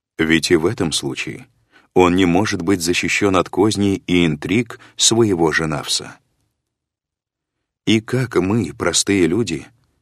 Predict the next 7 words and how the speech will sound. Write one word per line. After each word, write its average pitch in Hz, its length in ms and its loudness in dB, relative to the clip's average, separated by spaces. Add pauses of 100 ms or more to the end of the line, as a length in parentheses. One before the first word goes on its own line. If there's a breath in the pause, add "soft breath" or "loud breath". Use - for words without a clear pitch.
(120)
подверженные 98 800 4
эгоизму 92 720 2
и 101 100 2
любви 85 460 2
к - 80 -10
высокому 87 580 2
положению, 87 680 -2